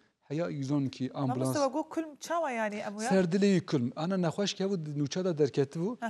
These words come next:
Speaker 2: hı.
Speaker 1: T-, wexta ku arabê dajo, krîz derbas dike,
Speaker 2: Hı hı.
Speaker 1: araba wî diçe darê dikeve, ew jî singê wî direksiyonê dikeve, şiyar dibe.
Speaker 2: Ha.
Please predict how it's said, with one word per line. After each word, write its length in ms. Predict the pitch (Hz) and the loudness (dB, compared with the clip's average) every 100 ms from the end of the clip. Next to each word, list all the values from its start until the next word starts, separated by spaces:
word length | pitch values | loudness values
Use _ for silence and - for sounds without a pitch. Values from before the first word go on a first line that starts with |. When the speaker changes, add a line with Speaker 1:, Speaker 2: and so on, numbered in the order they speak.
| 208 | -8
Speaker 2:
hı. 100 | 262 | -10
Speaker 1:
T-, 100 | - | -12
wexta 400 | - 160 180 180 | -8 -4 -2 -2
ku 120 | 175 180 | -4 -2
arabê 420 | 156 151 185 156 | -2 0 0 2
dajo, 420 | 139 127 160 269 _ _ - | 2 2 -2 -4 _ _ -4
krîz 280 | 170 202 147 | -2 0 0
derbas 400 | 123 117 117 - | 0 0 -4 -6
dike, 160 | - | -8
Speaker 2:
Hı 120 | 233 | -6
hı. 240 | 240 226 269 - | -6 -8 -12 -6
Speaker 1:
araba 260 | 160 180 185 | -2 0 2
wî 160 | 180 | 0
diçe 160 | - 190 | 0 -2
darê 420 | 165 156 170 190 | 2 4 6 6
dikeve, 440 | 139 151 160 247 - _ _ _ - | 4 2 4 0 -2 _ _ _ -4
ew 80 | 180 | -2
jî 100 | 151 | -2
singê 340 | - 185 196 | -4 0 2
wî 160 | 185 160 | 2 4
direksiyonê 400 | 156 - 170 139 | 2 2 0 0
dikeve, 300 | - 143 202 | 0 0 0
şiyar 380 | - 175 147 110 | 4 6 6 2
dibe. 200 | 101 90 _ _ | -4 -8 _ _
Speaker 2:
Ha. 380 | 233 214 175 | -2 -2 -6